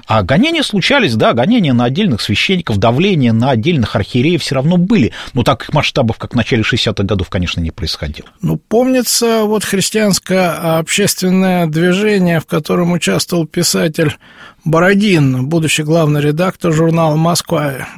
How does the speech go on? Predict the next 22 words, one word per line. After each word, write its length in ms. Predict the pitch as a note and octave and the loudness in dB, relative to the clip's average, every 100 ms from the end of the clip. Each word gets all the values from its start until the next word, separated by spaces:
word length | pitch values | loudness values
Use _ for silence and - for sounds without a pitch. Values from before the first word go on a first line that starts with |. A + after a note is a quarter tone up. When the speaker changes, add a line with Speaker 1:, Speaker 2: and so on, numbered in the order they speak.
| - | -4
Speaker 2:
Ведь 220 | D3 D3 | -2 0
оно, 340 | F3+ G3+ C4+ A3+ - - - - - | 0 2 0 -2 -8 -20 -20 -20 -10
а, 460 | - D#3+ D#3+ D#3+ D#3 D3 | 0 2 4 4 2 0
получило 920 | F#3 F3 E3+ - A3+ A3+ A3 G#3+ G#3 - | 2 2 2 0 0 2 2 2 0 0
очень 440 | A3 A3+ - E3+ | 2 2 2 0
тяжелые 580 | D3+ D#3+ D#3 E3 D#3+ D3+ | 0 0 2 2 2 0
сроки 720 | D3 G3 G#3+ B3 - A#3 G3+ - - - - - | 0 0 2 0 0 0 0 -2 -10 -20 -20 -6
за 240 | D3+ F3 | 0 2
очень, 720 | F3 G3+ F#3 - F3 E3 D#3 C#3 G2+ - - | 4 4 2 0 2 2 2 0 -4 -10 -8
а, 240 | D3 D3+ D3 | -4 0 2
незначительную 960 | E3+ F3 F3 F#3 - F#3+ E3 D#3+ D#3 | 4 4 2 0 -2 -2 0 2 2
деятельность. 760 | D3+ F3+ B3 A3+ A3+ G#3 - - - - - - - | 0 0 0 0 0 2 0 -6 -18 -20 -20 -20 -8
И, 480 | D#3+ E3 E3 D#3 D3+ C#3 | 0 2 4 4 2 0
в 240 | D3+ D3+ | 0 2
общем, 500 | G#3 F#3+ - G#3+ F#3+ - | 2 0 0 0 0 -2
основа 640 | F3 - G#3+ A3 G3 E3 | -2 2 4 4 4 2
ее 220 | D#3 D#3 | 2 0
общественной 480 | D3+ - E3 - D#3+ | 0 -2 -2 0 -2
деятельности 600 | D#3 G#3+ G#3+ F#3+ E3 - | 0 -2 0 0 0 -2
была 420 | D3+ D3+ E3 F3 | -2 2 2 2
совершенно 360 | E3 D#3+ - F#3 | 0 -2 -2 -2
православной. 680 | E3+ E3+ F#3 A3+ D3+ B2 | 0 -2 -2 -2 -2 -2